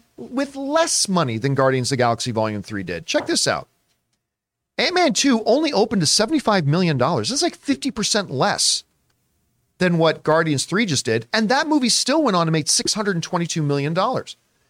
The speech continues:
The first Doctor Strange only opened to eighty-five million dollars. That's almost, like, more than thirty million dollars less than Guardians three did. Yet it still went on to make six hundred and sixty-six million dollars. Spider-Man Far From Home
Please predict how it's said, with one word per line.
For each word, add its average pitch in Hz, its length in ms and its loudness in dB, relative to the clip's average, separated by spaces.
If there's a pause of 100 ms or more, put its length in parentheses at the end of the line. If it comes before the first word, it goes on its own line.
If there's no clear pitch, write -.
(380)
The 165 100 0
first 226 220 0
Doctor 196 260 2
Strange 160 520 0 (140)
only 165 240 4
opened 190 260 2
to - 140 -2
eighty-five 214 600 0
million 123 320 0
dollars. 104 320 0
That's 254 160 -2
almost, 240 260 -2
like, 208 200 -2
more 190 220 4
than 185 160 -2
thirty 302 400 2
million 190 320 2
dollars 147 380 2
less 131 160 0
than 127 100 -6
Guardians 117 400 0
three 151 220 -2
did. 135 260 2 (420)
Yet 160 240 0
it 240 140 -2
still 180 280 0
went 220 120 2
on 156 140 2
to 185 40 0
make 180 160 0
six - 320 -2
hundred 147 200 0
and 190 120 -2
sixty-six 160 560 0
million 143 380 0
dollars. 208 440 -2 (800)
Spider-Man 208 520 2
Far 180 260 2
From 180 200 0
Home 208 340 4